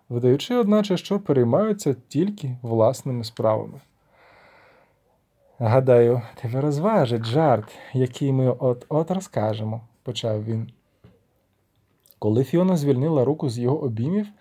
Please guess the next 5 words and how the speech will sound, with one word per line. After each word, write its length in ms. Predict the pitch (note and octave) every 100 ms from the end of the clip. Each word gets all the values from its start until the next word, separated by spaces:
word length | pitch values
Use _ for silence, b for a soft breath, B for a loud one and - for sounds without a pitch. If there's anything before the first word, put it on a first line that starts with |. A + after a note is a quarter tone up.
| b b b b -
її 280 | E3 G#3
усмішка 560 | F#3 C#3+ C#3 G3 G#3 B3+
стала 380 | B3 C3 B2 F3+
ще 440 | - C#3 C3 G3+ G3+
ширшою. 560 | - C#3 - E3+ A#2+